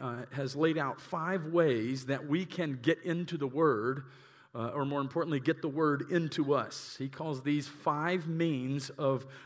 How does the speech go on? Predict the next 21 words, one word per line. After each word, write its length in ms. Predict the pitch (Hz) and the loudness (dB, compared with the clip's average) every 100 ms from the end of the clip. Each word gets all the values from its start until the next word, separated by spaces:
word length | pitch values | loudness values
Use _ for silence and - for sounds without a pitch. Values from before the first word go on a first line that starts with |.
| - | -10
Bible 420 | 120 143 156 147 - | 0 2 4 2 2
intake, 600 | 165 156 - 139 131 - - _ | 0 0 0 -2 -2 -10 -20 _
as 120 | 123 110 | -14 -8
he 80 | |
calls 360 | 120 123 110 101 | -6 -4 -6 -6
it. 140 | 104 | -8
This 240 | 127 135 - - - - - | -6 -6 -8 -16 -20 -20 -6
would 120 | 143 | 0
really 220 | 170 190 | 4 4
make 280 | 127 139 139 | 4 2 2
up 220 | 143 151 | -2 0
the 100 | 135 | -2
rhythm 540 | 117 135 180 127 123 143 | 0 4 4 2 -2 -6
of 180 | 156 135 | -4 -2
the 80 | 135 | -2
Word. 440 | 127 196 120 95 - - _ _ _ _ _ | 0 2 0 -4 -12 -20 _ _ _ _ _
And 80 | 139 | -4
so 140 | 175 | 0
there 240 | 143 156 151 | 4 4 4
is 220 | 147 120 - | 0 -2 -4
hearing 520 | 220 240 139 104 165 | -4 0 0 0 -6